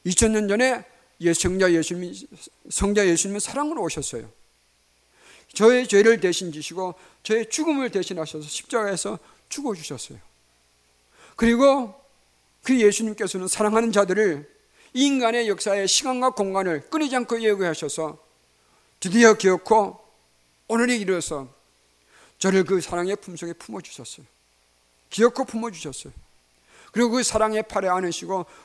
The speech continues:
영원히 책임져 주신다 약속해 주셨어요. 저는 멸망길을 가면서도 잘 나가는 줄 알았습니다. 무지하면서, 무식하면서도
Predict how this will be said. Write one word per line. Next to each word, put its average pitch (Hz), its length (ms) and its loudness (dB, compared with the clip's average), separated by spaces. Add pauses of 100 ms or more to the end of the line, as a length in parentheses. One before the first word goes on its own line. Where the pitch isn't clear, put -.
(160)
영원히 220 500 2 (460)
책임져 196 360 -2
주신다 165 380 -4
약속해 160 340 -8
주셨어요. 147 460 -14 (2750)
저는 208 300 4
멸망길을 233 540 2
가면서도 202 720 4 (960)
잘 180 200 0
나가는 185 360 4
줄 185 140 -6
알았습니다. 131 560 -6 (1160)
무지하면서, 220 640 6
무식하면서도 202 840 0